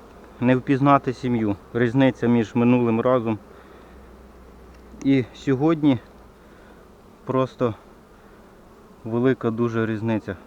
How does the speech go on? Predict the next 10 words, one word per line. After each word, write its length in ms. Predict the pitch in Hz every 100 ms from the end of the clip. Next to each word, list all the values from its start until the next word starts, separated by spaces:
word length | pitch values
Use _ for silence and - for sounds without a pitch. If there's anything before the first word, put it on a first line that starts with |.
| -
Подивіться, 340 | - 117 120 110
все 240 | - 143
залято 440 | 127 131 131 - 123
нектаром, 460 | 120 - 107 98 -
все 140 | 127
повністю. 560 | 120 131 107 98 - - - - - - - - - - - - -
Все 120 | - 135
повністю 500 | - 139 117 - 117
залято. 480 | 131 120 104 107 98 - - - - - - - - - - - - -
Ну, 140 | 127